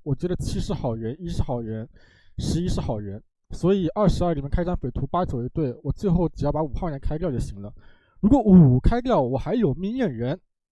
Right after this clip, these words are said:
反正那个有守卫嘛，有就破万嘛。我今天二十二里面归，我就去把三号玩家留入我的第二警徽流。二十二里面我怎么知道谁强啊？我反正会拉这两个人上P K轮次，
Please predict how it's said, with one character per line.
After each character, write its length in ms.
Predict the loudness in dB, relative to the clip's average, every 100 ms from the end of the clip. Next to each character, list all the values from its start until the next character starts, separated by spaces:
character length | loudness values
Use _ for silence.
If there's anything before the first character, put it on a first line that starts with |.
| _
反 100 | -6
正 180 | -2 -2
那 80 | -2
个 380 | -2 0 -2 -8 -6
有 100 | -4
守 140 | -4
卫 100 | -4
嘛， 100 | -6 -10
有 200 | -6 -2
就 100 | 0
破 160 | 0 -2
万 140 | -4
嘛。 80 | -6 -12 -20 -8
我 80 | -4
今 80 | -2
天 100 | 0
二 80 | 2
十 120 | 4
二 80 | 2
里 60 |
面 120 | -4 -2
归， 240 | -2 -2 _ _ _ 0
我 100 | 2
就 140 | 2
去 160 | -2 -4
把 220 | -6 -4
三 260 | -4 -2 -4
号 60 |
玩 120 | -4 -4
家 200 | -6 -8 -4
留 140 | -2
入 100 | -2
我 60 | -4
的 60 |
第 100 | -2
二 120 | -2
警 140 | -4 -6
徽 160 | -6
流。 240 | -6 -10 -14 -20 _ _ _ _ _ _ _ -20 _
二 220 | -2 2
十 260 | 2 4 6
二 180 | 6 4
里 140 | 0
面 220 | -2 -2 -2
我 160 | -2
怎 160 | -2 -2
么 80 | 0
知 60 |
道 80 | 0
谁 180 | 0 0
强 240 | -2 -2
啊？ 180 | -6 -14 -4
我 160 | 0
反 140 | 2 2
正 100 | 2
会 160 | 0 -2
拉 180 | -6 -4
这 160 | -4
两 100 | -4
个 60 | -4
人 80 | -4
上 140 | -4
P 120 | -2
K 120 | -2
轮 180 | -2 -2
次， 240 | 0 -2